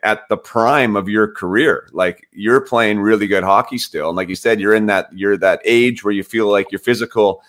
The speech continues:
and your mental is, is co-, is, is working really well.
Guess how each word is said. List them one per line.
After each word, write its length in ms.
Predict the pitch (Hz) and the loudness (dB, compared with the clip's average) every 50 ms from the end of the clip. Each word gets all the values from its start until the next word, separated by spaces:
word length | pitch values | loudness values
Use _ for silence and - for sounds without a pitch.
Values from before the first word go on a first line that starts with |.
| _ _ _ _ _ _ - | _ _ _ _ _ _ -2
and 160 | - 117 110 | -2 0 0
your 100 | 98 98 | 0 -2
mental 560 | 98 101 107 110 120 123 120 - 117 113 107 107 | 0 0 2 2 0 0 2 4 4 6 6 6
is, 160 | 98 92 - | 4 2 -2
is 180 | - 101 95 | -8 -10 -10
co-, 320 | - - - 113 113 107 - | -6 0 2 4 4 4 2
is, 380 | 92 98 85 - 95 90 - | 0 -2 -4 -4 -8 -10 -10
is 240 | - - 101 85 90 | -10 -10 -10 -10 -6
working 320 | 82 113 117 117 - 110 107 | -2 0 0 0 0 -2 -2
really 280 | 107 107 110 107 101 | 0 0 0 0 0
well. 440 | 95 95 95 95 98 107 113 113 | 0 0 2 4 4 2 2 -2